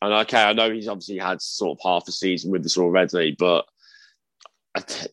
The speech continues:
not that you write this season off as a free hit, but I think you,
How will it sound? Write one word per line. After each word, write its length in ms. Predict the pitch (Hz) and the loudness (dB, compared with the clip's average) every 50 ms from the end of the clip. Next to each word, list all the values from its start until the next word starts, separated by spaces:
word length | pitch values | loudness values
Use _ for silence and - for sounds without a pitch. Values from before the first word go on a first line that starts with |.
| _ - | _ 0
not 260 | - 135 147 165 139 | 4 6 6 6 6
that 180 | 139 175 165 156 | 6 4 4 4
you 300 | 147 143 131 113 101 107 | 4 2 2 0 0 4
write 280 | 123 123 135 120 - - | 4 6 6 4 2 -2
this 180 | 127 - - | -4 -4 -2
season 320 | - 117 117 110 101 117 120 | 0 0 0 0 -2 -6 -6
off 140 | 110 - | -6 -8
as 100 | 110 - | -10 -14
a 60 | 104 95 | -14 -14
free 320 | - - - 110 107 98 | -6 0 2 2 2 2
hit, 360 | - 101 113 120 120 - - - | 2 2 2 0 0 -2 -6 -6
but 120 | - - | -4 -4
I 20 | |
think 220 | - - 101 104 98 | -4 -4 -4 -4 -4
you, 120 | 95 92 | -4 -4